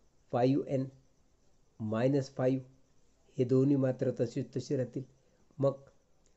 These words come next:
हंड्रेड मायनस फाईव्ह that is नाईन्टी फाईव्ह, हा फाईव्ह एन जसा तसा. आता हा नाईन्टी फाईव्ह जर आपण left हँड साईडला आणला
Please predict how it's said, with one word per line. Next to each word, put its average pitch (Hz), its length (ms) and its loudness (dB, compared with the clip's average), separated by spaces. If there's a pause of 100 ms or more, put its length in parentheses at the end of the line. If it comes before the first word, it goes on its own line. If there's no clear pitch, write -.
(100)
हंड्रेड 135 460 0 (560)
मायनस 131 500 0
फाईव्ह - 840 -10
that 120 140 -4
is 110 100 -4
नाईन्टी 113 340 -2
फाईव्ह, 139 300 -2 (560)
हा 131 60 -6 (120)
फाईव्ह 123 300 0
एन 120 160 2
जसा 117 280 -6 (100)
तसा. 139 200 -6 (680)
आता 262 160 -4
हा 247 100 -2
नाईन्टी 185 420 2
फाईव्ह 240 260 2
जर 226 120 4
आपण 220 220 2
left 135 320 -2
हँड 170 120 -2
साईडला 135 300 -2
आणला 117 240 -2